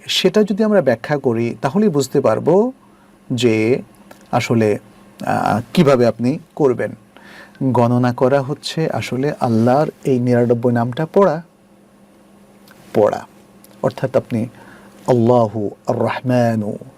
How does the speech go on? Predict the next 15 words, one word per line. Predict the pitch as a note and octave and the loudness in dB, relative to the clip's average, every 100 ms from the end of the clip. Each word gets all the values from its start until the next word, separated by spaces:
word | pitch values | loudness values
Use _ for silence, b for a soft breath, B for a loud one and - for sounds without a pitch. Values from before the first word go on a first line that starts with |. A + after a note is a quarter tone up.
| - B B B - | -20 B B B -2
হ্যাঁ, | F3 F#3+ - B - | 0 0 -4 B -4
আল | C3 | -2
হালিমু, | G#2 A#2 B2+ C3 B2 A2+ - | 0 2 4 4 2 0 -4
আল | C3+ B2+ | 0 0
আলিমু, | A#2+ B2 C3 C3 A#2+ G2 - | 2 2 4 4 2 -2 -4
আল | A#2+ | -4
কাদিরু, | C3 A#2+ C3+ C3+ B2+ A2 - - b b b - | -2 0 2 4 4 2 -6 -12 b b b -6
হ্যাঁ, | D#3+ - - - B B - | -4 -4 -8 -20 B B -4
আর | C3+ A#2+ | 0 4
রাজ্জাকু, | C3 A#2+ A2+ C3 B2+ B2 B2 | 4 2 2 4 4 2 0
এভাবে | G3 F#3+ G#3 F#3+ F#3 | 2 4 4 2 2
আপনি | - - D#3 G3 G3+ _ _ _ - | -2 -4 -6 -6 -10 _ _ _ -8
আল্লাহ | C3 B2 A#2 | -2 0 0
সবগুলো | - D3+ D3 D3 C#3 C3 C3 | -2 -2 0 2 0 0 2
নাম | A#2+ A2+ | 2 -2